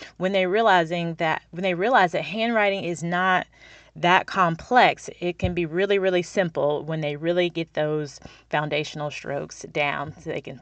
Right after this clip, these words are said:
form the different letters. It's really, really cool. Okay, so awesome. Y'all did it. We're gonna do a quick recap. How to teach beginning handwriting skills. Number one, strengthen their hands. Number two, get the proper grip.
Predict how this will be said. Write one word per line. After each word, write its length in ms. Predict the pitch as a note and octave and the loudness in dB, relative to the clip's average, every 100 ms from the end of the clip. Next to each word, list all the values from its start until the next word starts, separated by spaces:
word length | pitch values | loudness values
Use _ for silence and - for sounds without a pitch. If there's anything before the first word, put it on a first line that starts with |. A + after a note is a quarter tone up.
| - | -2
form 220 | G3 G3 | 0 2
the 100 | F#3 | 2
different 380 | E3+ E3+ D#3+ C#3+ | 0 0 -4 -2
letters. 440 | D3+ C#3+ D3 D3 - - - - | -2 -2 -4 -8 -16 -20 -20 -12
It's 140 | - - | -12 -2
really, 240 | F3+ E3+ | 2 2
really 180 | D3+ D3+ | 0 -6
cool. 300 | - - F3+ - | -8 -10 -10 -10
Okay, 280 | D#3 A#3+ A3+ | -2 0 -2
so 360 | G3+ G4 C4+ D3 - - | 4 8 8 6 -8 6
awesome. 420 | A#3+ C4 C#4+ C4 | 10 10 8 2
Y'all 200 | B3+ G3 | 4 4
did 260 | F3 A#3+ A#3+ | 4 4 6
it. 260 | A#3+ - F3 | 6 4 0
We're 120 | G3 | 0
gonna 180 | F#3+ E3+ | 0 2
do 160 | F3+ | 0
a 60 | E3+ | 0
quick 260 | - C#4+ | 2 0
recap. 540 | - A#3+ B3 C4 A#3+ A#3+ - - - - | 2 -2 -2 4 6 4 0 -16 -20 -18
How 220 | - A3 | 6 6
to 80 | A3 | 6
teach 360 | - A3 G3 E3 | -2 -8 -10 -8
beginning 540 | D#3+ D3+ G3 A3+ A#3+ | -10 -2 0 2 0
handwriting 560 | A3 G#3+ G#3+ G#3+ G#3 G3 | 0 0 0 2 0 -2
skills. 480 | - D#4 D4+ C#4+ | -4 2 2 2
Number 180 | A3 F#3+ | -2 -4
one, 280 | F#3+ B3+ B3+ | 0 2 2
strengthen 340 | A#3+ A3 G3 | 0 -4 -4
their 160 | F#3 F3+ | -6 -4
hands. 420 | G#3 B3+ B3+ A#3+ | -2 0 2 0
Number 220 | G#3 F#3+ | -2 -2
two, 400 | F#3 - C#4+ C#4 | -4 -4 -4 -4
get 200 | B3 F3+ | -4 -4
the 80 | F3+ | -4
proper 380 | - F#3+ E3 F3 | -2 -2 0 -2
grip. 380 | E3 B3 C4 | 0 4 4